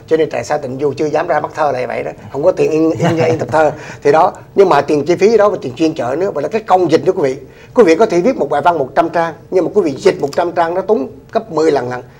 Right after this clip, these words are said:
Mà chúng tôi biết là công lao của tiến sĩ Trần Duy Trang rất nhiều, mà tiến sĩ Trần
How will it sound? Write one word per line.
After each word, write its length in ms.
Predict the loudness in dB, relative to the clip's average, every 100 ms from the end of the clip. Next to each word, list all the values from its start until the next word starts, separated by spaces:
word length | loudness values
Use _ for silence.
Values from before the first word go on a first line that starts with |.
| -20 -12 -6
Mà 80 |
chúng 180 | -4 -2
tôi 100 | -2
biết 140 | 0 -2
là 80 |
công 200 | -2 -2
lao 160 | -2 -2
của 260 | -2 -2 -2
tiến 180 | -2
sĩ 140 | -4 -6
Trần 160 | -6 -6
Duy 80 | -4
Trang 180 | -4
rất 100 | -4
nhiều, 220 | -4 -6 -8 -16 -18 -6
mà 200 | -2 0
tiến 200 | 0 0
sĩ 100 | 0
Trần 220 | -2